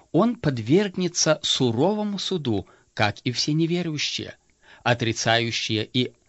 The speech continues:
отвергающие Христа и Божью любовь и благодать». «Не судите других,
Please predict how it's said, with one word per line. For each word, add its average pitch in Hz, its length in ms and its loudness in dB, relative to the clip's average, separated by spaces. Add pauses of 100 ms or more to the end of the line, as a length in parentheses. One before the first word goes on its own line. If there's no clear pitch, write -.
(160)
отвергающие 127 1040 0
Христа 117 560 -2 (240)
и 110 160 0
Божью 147 500 0
любовь 117 480 -2 (280)
и 110 260 0 (140)
благодать». 92 760 -8 (2250)
«Не 135 180 4
судите 156 760 -2 (100)
других, 135 640 -6